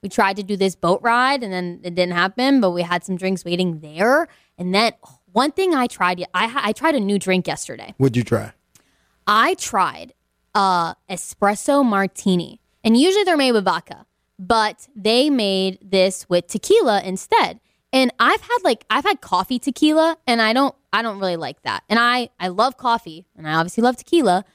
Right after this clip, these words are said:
Speaker 1: but mixed together, I'm not a fan.
Speaker 2: Does it, does it even mix? Is it like oil and water? Like, how does that work?
Speaker 1: I have no idea. I tried it at one spot,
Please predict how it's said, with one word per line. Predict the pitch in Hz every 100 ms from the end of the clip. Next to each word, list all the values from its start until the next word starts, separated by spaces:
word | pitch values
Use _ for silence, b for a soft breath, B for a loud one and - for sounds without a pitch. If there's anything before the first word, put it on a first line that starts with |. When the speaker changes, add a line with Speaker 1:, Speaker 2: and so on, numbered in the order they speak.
| _ _ -
Speaker 1:
but | 226 220
mixed | 285 - -
together, | 330 262 254 262 240
I'm | 226
not | 226 214
a |
fan. | - 170 - - -
Speaker 2:
Does | 165 175
it, | 160 -
does | 160 175
it | 208
even | 196 160
mix? | 202 254 185
Is | 151
it | 156
like | 156 139
oil | 165 180 165
and | 143
water? | 160 220 202
Like, | 143
how | 143 175
does | 175
that | 170
work? | 180 143 -
Speaker 1:
I | 370
have | 415
no | 240 214
idea. | 190 170 147 139
I | 208
tried | 233 320 330
it | 330
at | 233
one | 202 247 339
spot, | - 247 202 170